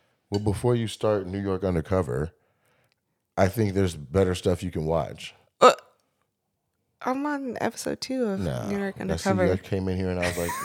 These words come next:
Speaker 1: "No, this is not what we're doing."
Speaker 2: <laughs> Okay, but Dick Wolf, I didn't realize he did that show, and he does Law and Order, so it's, like, right up my alley.
Speaker 1: Mm-hmm.
Speaker 2: And they got everybody on there.
Speaker 1: Yes.
Speaker 2: Gladys Knight was singing.
Speaker 1: Yes.
Speaker 2: You seen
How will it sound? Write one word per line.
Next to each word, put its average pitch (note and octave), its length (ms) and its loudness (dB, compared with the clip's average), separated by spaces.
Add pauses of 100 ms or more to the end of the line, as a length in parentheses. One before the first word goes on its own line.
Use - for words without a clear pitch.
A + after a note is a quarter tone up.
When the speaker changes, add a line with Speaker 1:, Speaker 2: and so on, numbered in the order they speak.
Speaker 1:
"No, D#2 400 -2 (160)
this E2 220 2
is D#2+ 80 2
not E2 200 2
what D#2 140 2
we're - 80 -4
doing." - 360 -4
Speaker 2:
<laughs> - 60 -4 (480)
Okay, B3+ 240 8
but G3+ 200 6
Dick B3 200 10
Wolf, B3 260 10
I G3+ 140 10
didn't G#3+ 160 10
realize F#3+ 580 8 (240)
he G#3+ 240 -2
did F#3+ 220 6
that - 200 8
show, - 420 4
and G3 180 4
he G#3 80 4
does F3 180 8
Law E3 140 4
and - 80 -2
Order, E3+ 280 0
so F3+ 160 -2
it's, - 120 -2
like, - 160 -2
right - 120 2
up - 80 0
my F#2+ 120 4
alley. F2 340 2
Speaker 1:
Mm-hmm. E2 340 -4 (320)
Speaker 2:
And C4+ 120 12
they A#4+ 40 12
got C5+ 220 12
everybody F4+ 640 12
on G#3+ 200 10
there. E3 380 8
Speaker 1:
Yes. C#3+ 440 -4 (420)
Speaker 2:
Gladys F4+ 340 10
Knight A#4+ 220 12
was A4+ 140 12
singing. E4 520 10 (120)
Speaker 1:
Yes. G#2+ 400 -2 (480)
Speaker 2:
You C#4 100 0
seen A#4 180 8